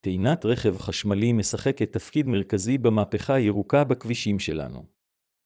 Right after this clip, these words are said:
עם האימוץ ההולך וגובר של כלי רכב חשמליים,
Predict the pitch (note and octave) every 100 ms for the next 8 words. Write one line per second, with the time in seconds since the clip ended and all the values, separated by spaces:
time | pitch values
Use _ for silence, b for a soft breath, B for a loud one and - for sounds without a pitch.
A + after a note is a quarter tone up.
0 | _ _ _ _ A#2+ D3 B2 G2 A#2 A2
1 | G#2 F2+ G2 A#2 - G2 F#2+ F#2+ A#2+ A#2+
2 | - G2 - A2 G#2+ B2 A#2+ F#2 G2+ -
3 | G#2 G2 F#2 C2+